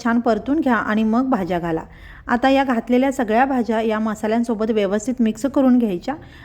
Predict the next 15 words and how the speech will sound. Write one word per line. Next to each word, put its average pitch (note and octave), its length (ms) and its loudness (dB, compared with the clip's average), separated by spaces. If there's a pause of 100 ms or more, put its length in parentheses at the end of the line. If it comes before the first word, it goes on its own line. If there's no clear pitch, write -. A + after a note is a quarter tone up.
(120)
आणि B3+ 200 2
यामध्येच C4 460 2
हे B3 260 0
भिजवलेले A3+ 540 2
शेंगदाणे A3+ 480 0
घालते, A3 260 0
याच्यातील A3+ 340 -2
पाणी A#3 280 0
काढून A3 360 2
घेतलेलं A#3+ 420 2
आहे. G3 300 -2 (840)
आता C4+ 180 4
या D#4 180 6
भाज्या B3+ 420 2
मिनिटभर B3+ 580 2